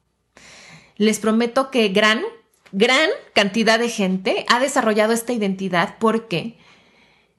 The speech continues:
vivimos en el mundo de la cultura de las dietas. O sea, yo creo que en mayor o menor medida, todas las personas y específicamente las mujeres de Occidente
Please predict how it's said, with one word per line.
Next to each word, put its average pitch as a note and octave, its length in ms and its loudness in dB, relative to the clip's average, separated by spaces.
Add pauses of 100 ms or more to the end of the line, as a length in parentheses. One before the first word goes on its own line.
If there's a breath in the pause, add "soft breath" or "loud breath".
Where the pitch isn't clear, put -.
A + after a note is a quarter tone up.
(140)
vivimos B3+ 480 0
en F#3 80 4
el F3 100 2
mundo F#3 240 2
de E3 60 2
la D#3+ 160 -2
cultura D#3+ 320 -2
de D3 100 -2
las C#3 180 -8
dietas. - 560 -8 (180)
O - 80 -20
sea, G#3 140 -4
yo A#3 180 0
creo B3+ 180 -2
que C4 80 -2
en B3+ 80 -2
mayor A#3 460 2
o A3+ 80 0
menor G#3 380 0
medida, G#3+ 720 -2 (640)
todas C4+ 200 2
las A#3 120 0
personas G#3+ 460 0
y A3 100 0
específicamente G3+ 840 -2
las F#3 180 0
mujeres G3+ 420 0
de G3 80 0
Occidente G#3+ 760 0